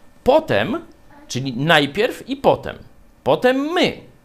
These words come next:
czyli pokolenie chrześcijan, które dotrwa, wy-, będzie w tym momencie,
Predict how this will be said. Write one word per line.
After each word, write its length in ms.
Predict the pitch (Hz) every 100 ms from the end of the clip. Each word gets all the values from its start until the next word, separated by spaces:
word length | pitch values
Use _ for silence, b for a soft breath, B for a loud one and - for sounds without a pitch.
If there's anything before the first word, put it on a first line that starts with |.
| _ -
czyli 220 | - 131
pokolenie 600 | 131 160 156 151 254 320 262
chrześcijan, 580 | - 226 220 - 110
które 500 | 113 - 151 131 120 135 b b b b - -
dotrwa, 720 | 101 104 269 - - 82 -
wy-, 180 | 104 208
będzie 460 | - 131 226 262 202
w 80 | 202
tym 160 | 262
momencie, 680 | 247 233 247 233 185 120 82